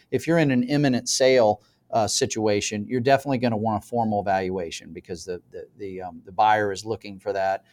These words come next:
Um, there are other parties that, you know, may be interested in seeing. But as a, as an annual assessment kind of thing, again, this, this software that we have invested in,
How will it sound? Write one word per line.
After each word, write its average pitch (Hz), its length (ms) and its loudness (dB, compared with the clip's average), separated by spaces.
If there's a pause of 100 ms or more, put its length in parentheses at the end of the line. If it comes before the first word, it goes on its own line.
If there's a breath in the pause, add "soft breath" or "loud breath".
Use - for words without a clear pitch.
(220 soft breath)
Um, 90 220 -10
there 95 160 -6
are 90 80 -6
other 95 280 -6
parties 92 520 -2
that, 90 180 -8
you 98 80 -20
know, 87 80 -20
may 90 160 -16
be 85 120 -18
interested 90 540 -14
in 85 60 -20
seeing. 95 360 -10
But 90 180 -12 (320 soft breath)
as 123 220 2
a, 117 340 2
as 120 180 0
an 110 140 -4 (100)
annual 131 480 2
assessment 113 560 -2
kind 107 180 -2
of 95 80 -12
thing, 98 280 -8
again, 98 380 -8
this, 120 260 -2 (260 soft breath)
this 135 180 0
software 143 440 6
that 101 200 0
we 113 180 -2
have 104 240 0
invested 98 500 -8
in, 92 300 -12